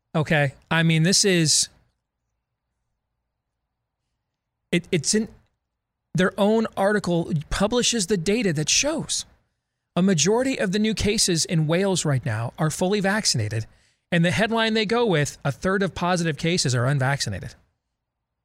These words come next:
Let's get to our Monday town hall. And this week, our Facebook followers get to ask me anything. You know the drill. I've not seen any of these questions in advance.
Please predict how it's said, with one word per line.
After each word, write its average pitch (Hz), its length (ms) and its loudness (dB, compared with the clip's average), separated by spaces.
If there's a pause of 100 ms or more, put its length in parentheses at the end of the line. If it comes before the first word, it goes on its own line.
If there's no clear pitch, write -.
(3500)
Let's 170 280 2
get 214 160 -2
to 185 140 2
our 156 120 4
Monday 131 260 2
town 110 260 0
hall. 107 220 -6 (1120)
And 143 200 2
this 170 180 2
week, 233 240 0 (460)
our 151 80 2
Facebook 233 680 0
followers 220 560 2
get 196 140 -2
to - 200 -4
ask 170 360 0
me 185 240 0
anything. 180 500 0 (540)
You 143 160 2
know 151 160 2
the 170 80 2
drill. 220 360 2 (100)
I've 151 100 0
not 151 220 2
seen 170 320 2
any 190 200 2
of 196 60 2
these 202 180 0
questions 202 460 0
in 202 80 0
advance. 180 480 -2